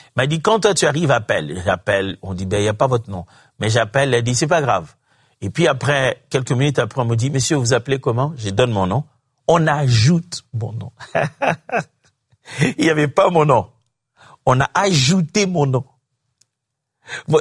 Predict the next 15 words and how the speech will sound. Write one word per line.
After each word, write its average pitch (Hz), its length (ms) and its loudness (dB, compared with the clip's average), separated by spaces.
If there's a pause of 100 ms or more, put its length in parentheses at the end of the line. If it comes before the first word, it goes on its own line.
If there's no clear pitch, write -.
(120)
en 156 120 2
fait, 185 140 0
tous 233 140 0
ceux 226 140 2
qui 180 120 -4
venaient 160 220 2
là, 180 220 4
ben, 120 160 0 (140)
c'était 131 260 0
inscrit, 120 420 0
avaient 120 160 0
préparé, 107 600 -2
tout 147 180 -4
était 135 240 0
fait. 151 300 -2